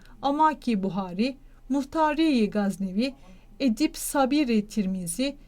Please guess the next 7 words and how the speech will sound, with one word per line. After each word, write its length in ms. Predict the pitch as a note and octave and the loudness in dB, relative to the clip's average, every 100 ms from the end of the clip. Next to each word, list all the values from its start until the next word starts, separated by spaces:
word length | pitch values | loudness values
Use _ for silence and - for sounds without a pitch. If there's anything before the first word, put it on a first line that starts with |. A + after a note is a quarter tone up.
| - - | -20 -6
Esürrüddin-i 1300 | C4+ B3 - D#4+ C#4 D4 - - C#4+ D4+ D4+ G#3+ F#3 - | -4 -2 0 0 0 -4 -6 -6 0 0 4 2 2 -4
Ahsiketi, 1000 | G#3+ G3 - - G#3 - G3 - C4+ C#4 - - - | -4 -4 -6 -10 -8 -6 -6 -4 -4 -4 -10 -20 -20
Zahirüddin 1000 | - D4 C#4+ C4+ D#4+ D4+ A#3+ - C#4+ B3 | -2 2 2 2 0 0 -2 -2 2 4
Faryabi, 920 | G#3+ - G#3+ G#3 G#3+ G3+ F#3 G3 C#4+ C#4+ - - | 2 0 0 2 0 0 -2 -2 -4 -6 -20 -18
Seyyid 380 | - - D4 D#4 | -6 -2 2 0
Hasan 580 | - C4+ B3 C#4+ C4 G#3 | 0 -4 0 2 4 4
Gaznevi, 640 | G3+ F#3+ F#3+ F#3+ A3+ C#4+ | 2 -4 -4 -2 -2 -2